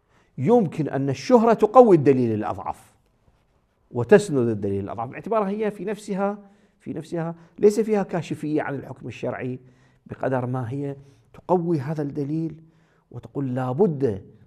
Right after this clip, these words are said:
لهؤلاء الفقهاء أنهم عندما أفتوا بفتيا لا بد أنه كان عندهم دليل قوي، لعله هذا الدليل الذي نراه ضعيف يكون هو دليلهم وهو قوي في نفسه وضعفه غير صحيح،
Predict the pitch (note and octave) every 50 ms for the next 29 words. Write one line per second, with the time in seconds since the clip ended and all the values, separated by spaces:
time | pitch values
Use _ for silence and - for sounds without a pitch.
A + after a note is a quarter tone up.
0 | _ - - G#2+ E2 A2+ G#2 - G#2 A2 A2 G#2+ - F#2 - - - - A2 G#2
1 | B2 C3 B2+ B2+ - - A2+ A2 A2 G#2 A2+ - - A#2 G#2+ G#2 G#2 A2 A2 A2
2 | - A#2 - - - - - B2+ A#2+ B2 B2 - - - _ _ _ _ _ -
3 | A2+ G#2+ A#2 - C#3+ D3 - E3+ F3 F3+ F3 D#3+ C#3+ C#3 D3 E3+ E3+ - - C#3
4 | C3+ C3+ B2+ B2 - B2+ A#2+ - A#2+ A#2+ A2+ A2+ G#2+ G#2 G2 G#2+ G2+ G2+ F#2+ -
5 | - G2+ G2 G2 G2 G#2+ G#2 D#3+ E3+ F#3 F3+ E3 D#3+ F3 F3 F3+ D#3+ D3 E3 D#3+
6 | D#3 D3 C#3+ C3+ C3+ - - C#3+ C#3 C#3 C3+ B2+ C3+ C3 C3 C3 D3 C#3 B2+ B2+
7 | B2+ C3 C3 E3+ D#3 - - - - _ _ - - - - D3+ C#3+ F3+ E3+ E3
8 | E3 E3 E3 E3 D3 C#3+ C#3+ C#3 - - - - _ _ - C3+ C3+ D3 D3+ E3
9 | D#3+ D#3+ D#3+ F#3 G#3+ G3+ - F3+ E3 D3+ C3+ A2 - - F#2 D2+ D2+ F2 E2 -
10 | _ _ _ _ - _ - A2 B2 A#2+ C#3 D#3+ - - - F#3+ D#3 F3+ F3 D3
11 | C3+ B2+ A2 F#2 - - F#2+ - F2+ E2+ E2 - - _